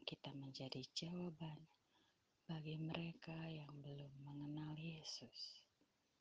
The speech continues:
Kita dimampukan untuk bertindak mengampuni, bahkan mengasihi mereka yang telah berbuat salah kepada kita. Pelayanan Yesus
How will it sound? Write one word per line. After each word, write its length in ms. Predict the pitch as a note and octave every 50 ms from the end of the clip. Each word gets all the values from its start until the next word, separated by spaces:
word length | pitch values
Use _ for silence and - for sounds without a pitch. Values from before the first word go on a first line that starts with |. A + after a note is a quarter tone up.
| _ _ _ _ _ _ _ _ _ _ _ _ _ - - - - _ _ _ _ _ _ _ -
Kita 240 | - G#3+ - - A#3
dimampukan 800 | A3 G#3+ G3 G3 F#3+ F#3 F#3+ F#3 - G#3 - - G#3+ G#3+ A3 A3+ -
untuk 240 | F#3 F3 - F3 E3+ - _
bertindak 720 | - F3 D#3+ D#3+ - F3 E3 E3 E3 D#3+ D#3+ D#3+ D#3 - - - _ - - _ _ _ _ -
mengampuni, 800 | F#3 G3 G#3 G#3 G3 G3+ G3 G3 - G3+ G3 F#3 D3+ C#3+ C3 C3 - _ _ _ - - - - - _ _ _ _ -
bahkan 560 | D#3 D3 D3 C#3+ - - - - D#3+ D#3+ E3
mengasihi 720 | E3+ E3+ E3 E3+ E3+ F3 F3 F3 - - - F3+ F3+ F3+ F#3
mereka 480 | F3+ F3+ F3+ F3+ F3+ - - - F#3
yang 240 | F#3 F#3 F3+ E3+ E3+
telah 320 | E3 - D#3+ D#3 D3+ D#3 - -
berbuat 400 | E3+ E3+ E3 - - D#3+ D#3 D3+
salah 400 | - - - F3 F3 F3 F3+ E3+ E3+ -
kepada 400 | - - - D#3 D3+ D3+ D3+ D3 -
kita. 240 | - E3+ - - C3+ B2+ - - - _ _ _ _ _ _ _ _ _ _ _ _ _ _ _ _ _ _ _ _ - - - - - - - - _ _ -
Pelayanan 480 | - G3 F#3+ F#3+ G3 F#3+ F#3+ G3 G3 F#3+
Yesus 560 | G3 G#3 A#3+ B3+ B3 - - E3 E3 F3+ -